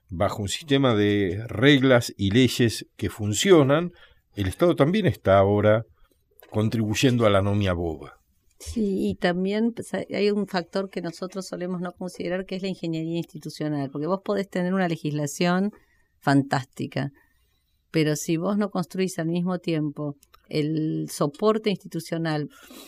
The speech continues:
Speaker 2: que también es legal, pero que habla de diseños, eh, en los cuales esos derechos se van a realizar o no, eh, si no tenés eso,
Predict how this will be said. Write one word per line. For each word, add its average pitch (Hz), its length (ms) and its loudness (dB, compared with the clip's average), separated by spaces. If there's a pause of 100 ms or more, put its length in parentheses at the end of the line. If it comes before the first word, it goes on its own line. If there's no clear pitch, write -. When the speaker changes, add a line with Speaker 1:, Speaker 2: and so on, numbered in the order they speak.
Speaker 2:
que 170 100 0
también 180 260 2
es 214 80 4
legal, 185 380 4
pero 139 180 -4
que 131 140 -4
habla 180 320 4
de 165 100 2
diseños, 139 800 0 (560)
eh, 123 480 -4 (540)
en - 140 -4
los 139 100 0
cuales 156 360 2
esos 151 200 -2
derechos 156 340 0
se - 80 -4
van 143 140 0
a 143 60 2
realizar 139 400 -2
o 139 100 2
no, 127 240 -2 (420)
eh, 131 380 2
si 143 120 -2
no 190 100 6
tenés 202 360 2
eso, 214 560 4